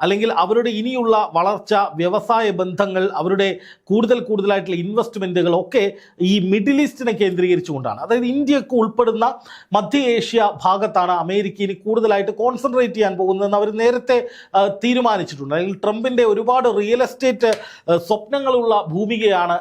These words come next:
ഈ പറയുന്ന മിഡിൽ ഈസ്റ്റ്. അപ്പോൾ അവിടെ ഈ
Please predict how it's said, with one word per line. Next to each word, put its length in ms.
ഈ 100
പറയുന്ന 320
മിഡിൽ 280
ഈസ്റ്റ്. 220
അപ്പോൾ 120
അവിടെ 580
ഈ 180